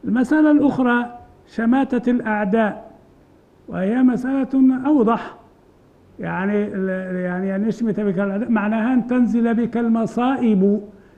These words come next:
التي يتمنى العدو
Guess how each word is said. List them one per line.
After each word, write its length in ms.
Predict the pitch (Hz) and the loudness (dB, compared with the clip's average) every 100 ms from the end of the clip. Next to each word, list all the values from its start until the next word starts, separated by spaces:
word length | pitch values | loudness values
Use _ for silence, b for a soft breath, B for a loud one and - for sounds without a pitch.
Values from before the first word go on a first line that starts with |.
| B 185 | B -2
التي 540 | 208 226 220 240 226 | 0 0 0 0 2
يتمنى 680 | 226 220 226 247 254 220 214 | 0 0 2 4 4 4 0
العدو 920 | 202 202 196 262 269 262 294 302 | -2 -2 2 4 4 6 6 4